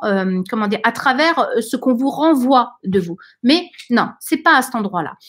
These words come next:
Et, euh, et, et je vais vraiment vous aider. D'ailleurs, tiens, je, je me mets là pour, euh, pour vous, savoir comment, euh, comment trouver sa valeur. Je me le note. Si j'ai pas le temps de l'aborder avec vous,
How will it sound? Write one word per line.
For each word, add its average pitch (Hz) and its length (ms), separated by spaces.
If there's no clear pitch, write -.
Et, 240 340
euh, 208 240
et, 247 220
et 254 40
je 240 80
vais 285 120
vraiment 320 320
vous 269 120
aider. 269 160
D'ailleurs, 247 300
tiens, 233 140
je, 214 240
je 226 100
me 233 240
mets 226 180
là 247 200
pour, 214 280
euh, 202 100
pour 208 220
vous, 247 200
savoir 226 480
comment, 254 500
euh, 202 640
comment 226 300
trouver 220 560
sa - 180
valeur. 196 520
Je 208 140
me 202 140
le 180 80
note. - 180
Si - 120
j'ai 233 80
pas 277 140
le 277 60
temps 294 120
de 277 60
l'aborder 254 380
avec 240 280
vous, 247 240